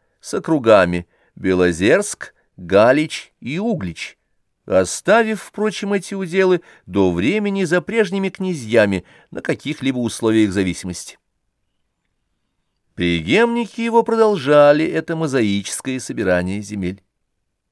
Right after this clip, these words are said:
В каждой следующей московской духовной грамоте перечисляются новоприобретенные села и волости, о которых не упоминает предшествующие. Новые примыслы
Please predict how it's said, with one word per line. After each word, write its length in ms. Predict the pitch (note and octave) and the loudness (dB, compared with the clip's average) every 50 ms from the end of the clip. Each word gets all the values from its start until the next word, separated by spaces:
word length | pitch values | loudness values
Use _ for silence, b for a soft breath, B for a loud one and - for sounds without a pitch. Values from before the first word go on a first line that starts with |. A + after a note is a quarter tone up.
| b b b b b b b b b b | b b b b b b b b b b
В 80 | b - | b -2
каждой 480 | - C#3 D3+ D3 A#2+ A#2 C3+ C#3 C3 A#2 | 4 6 6 6 6 4 2 0 0 0
следующей 840 | - - - D#3 A3 A#3 F3+ C3 G#2+ G2 F2+ - - - G#2 G2+ | -4 -6 -2 2 2 2 2 2 0 0 -2 -4 -6 -4 -2 -2
московской 640 | G2 G2+ G2+ - - - - G#2 F#2+ - - - G2+ | 0 0 -2 -4 -4 -4 -4 -4 -4 -4 -4 -6 -4
духовной 560 | F#2+ G2+ F#2+ - - G#2 G2 F#2+ G2 G2 G2 | -4 -4 -6 -4 -4 -4 -2 -2 -2 -2 -2
грамоте 580 | F2+ F#2+ G2 G2 F#2+ F#2 F2 - - G2 E2+ b b b b b b b | 0 2 4 4 4 2 0 -4 -4 -6 -8 b b b b b b b
перечисляются 1040 | b G#3 B3 A#3+ F3 - - D#3 - - - C3+ F3 G3+ F#3+ F3+ - - - E3 D3+ | b -4 -2 -2 -2 -2 -2 -4 -4 -2 -2 2 2 2 2 0 -2 -4 -2 -2 0
новоприобретенные 1500 | C3 A2 C3+ D#3 D#3+ D3+ C#3+ - C#3 C3+ B2 B2 B2 G#2+ - - - A#2+ B2 B2 A#2+ A2 G#2 F#2 F2+ E2+ E2+ E2 D#2+ | 0 2 2 2 2 2 0 0 -2 0 0 0 -4 -6 -6 0 4 6 6 6 6 4 2 0 0 0 0 -2 -4
села 340 | - - - G#2+ G2 F2+ E2+ | -6 -6 -4 -4 -2 0 0
и 140 | E2+ E2 E2 | -2 -2 -2
волости, 640 | D#2+ D#2+ G#2 D#3 F3+ E3 D3 B2+ - - - A#2 G2 b b b b b b b | -2 -2 -2 -2 0 0 -2 -4 -6 -8 -8 -10 -10 b b b b b b b
о 120 | - G#2 | -6 -4
которых 340 | - G2+ G#2 G2 F#2+ - - | -4 -2 -2 -2 -2 -2 -2
не 180 | F#2 F2+ A2+ E3+ | -2 0 2 2
упоминает 680 | F#3+ F#3 D3+ F3 E3+ E3+ E3 E3 E3 E3 E3 E3 - | 2 0 0 -2 -4 -2 0 2 4 4 2 2 0
предшествующие. 1200 | - A#2+ B2 A#2 - - - G2+ F#2+ F#2+ F#2 - - - - G2 F#2 F2 - - - - F#2+ - - _ _ _ _ _ _ _ _ _ _ b b b b b b b | -4 -6 -6 -6 -6 -4 0 2 2 2 2 0 -6 -12 -10 -10 -10 -10 -12 -16 -18 -18 -18 -20 -20 _ _ _ _ _ _ _ _ _ _ b b b b b b b
Новые 760 | b G2 G#2 B2+ D3+ D#3+ D#3+ D#3 C#3+ C3+ C3 A2+ G2+ G2+ G2 F2 | b -2 2 4 6 8 8 6 6 4 2 2 2 0 0 0
примыслы 960 | - - F#2 G#2+ D#3 G3+ A#3 G#3+ F#3+ D#3 - - - A2+ G#2 F#2+ F2 E2+ | 0 -2 -2 0 0 -2 -2 -2 -2 -4 -4 -6 -6 -4 -2 -4 -4 -4